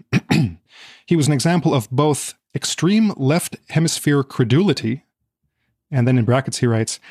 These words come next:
"Animals are merely machines and feel no pain, despite their cries when dissected,"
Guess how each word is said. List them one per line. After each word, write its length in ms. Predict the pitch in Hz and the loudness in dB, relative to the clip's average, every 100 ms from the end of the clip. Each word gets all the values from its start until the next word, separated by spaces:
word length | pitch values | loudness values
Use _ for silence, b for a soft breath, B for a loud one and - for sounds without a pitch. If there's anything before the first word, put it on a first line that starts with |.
| B - | B -2
"Animals 460 | 170 214 175 147 | 2 4 2 0
are 160 | 147 123 | 0 2
merely 320 | 123 139 139 | 4 2 2
machines 480 | 120 - 160 135 127 | 0 0 0 2 0
and 180 | 131 113 | 0 -2
feel 280 | - 143 | 0 2
no 180 | 127 120 | 2 2
pain, 460 | - 170 123 135 143 | 2 0 2 0 0
despite 420 | 131 - 135 131 | -4 -2 -2 -2
their 120 | 127 | -2
cries 480 | 113 - 120 120 113 | -2 0 0 2 0
when 240 | 123 113 113 | 0 0 0
dissected," 640 | 113 - 139 - 110 131 | -2 0 -4 -2 -6 -6